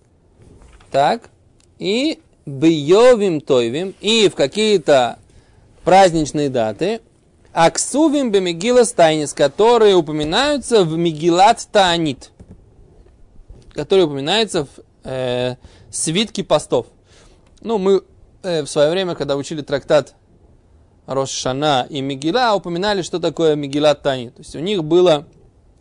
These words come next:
как бы такой, как типа свитка, да, поскольку они, они всю Тору уже передавали Бааль-Пе, да, устно. Но Раша объясняет, что у них был, как бы, несмотря на то, что всю Тору они передавали устно,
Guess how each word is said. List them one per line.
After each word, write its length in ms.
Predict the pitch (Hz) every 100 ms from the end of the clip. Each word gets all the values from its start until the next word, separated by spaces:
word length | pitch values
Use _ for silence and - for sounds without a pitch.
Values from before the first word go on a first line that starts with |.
| _ -
как 120 | 135
бы 120 | 143
такой, 220 | 131 151
как 140 | 139 120
типа 260 | 170 151
свитка, 500 | - 160 254 - 143
да, 180 | 127 143
поскольку 480 | - 131 156 143 135
они, 220 | 135 147
они 260 | 135 139 135
всю 260 | - 180
Тору 220 | 147 170
уже 140 | 143 127
передавали 560 | 135 131 127 131 139
Бааль-Пе, 480 | 131 143 151 185 196
да, 200 | 135 147 - _ _ _ _ _ _ _ _ _ _ _ _
устно. 440 | - 196 175 135 123 _ _ _ _ _ _ _ _ -
Но 260 | 131 139 143
Раша 300 | 165 185 175
объясняет, 460 | 170 240 247 214
что 120 | -
у 60 | 156
них 180 | 175 202
был, 240 | 202 196
как 260 | 160 156 147
бы, 80 | 147
несмотря 180 | 143
на 40 | 180
то, 40 |
что 80 | 165
всю 120 | 165
Тору 160 | 185 185
они 120 | 175
передавали 400 | 170 165 170 175
устно, 460 | - 294 - 190 233